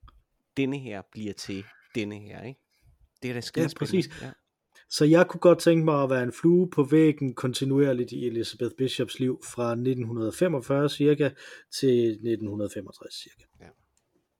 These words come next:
Speaker 1: Tror du ikke, Sestina har noget med s-, øh, hvad hedder det, enten say eller sæt der at gøre på italiensk? Altså seks eller syv?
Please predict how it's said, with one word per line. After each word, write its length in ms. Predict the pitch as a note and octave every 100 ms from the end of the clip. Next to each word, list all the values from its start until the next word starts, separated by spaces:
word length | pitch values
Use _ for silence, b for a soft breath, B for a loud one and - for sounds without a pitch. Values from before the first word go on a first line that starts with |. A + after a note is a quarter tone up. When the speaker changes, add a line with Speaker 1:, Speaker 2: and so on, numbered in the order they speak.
| _ _ _
Speaker 1:
Tror 100 | A2
du 60 | A2
ikke, 140 | C#3+
Sestina 520 | - B2 - B2+ C#3+ D#3
har 100 | A2
noget 200 | G2+ A#2
med 80 |
s-, 1120 | A#2 - - - - - - - - - - - -
øh, 260 | G#2 G2
hvad 120 | G2 G#2+
hedder 160 | G#2+ G2+
det, 240 | F#2+ F2+ - - _ _ _ _ _ _
enten 340 | A2 B2 -
say 500 | C3 - A#2 A#2 D3 -
eller 180 | G#2+ G#2
sæt 400 | - D3 D#3 -
der 140 | F#2
at 100 | G2
gøre 220 | F#2+ G#2 A2+ _ _
på 100 | -
italiensk? 560 | A#2 - B2 B2+ - _
Altså 220 | F#2+ -
seks 360 | - - B2+ -
eller 140 | G#2
syv? 400 | G#2+ - D#3+ -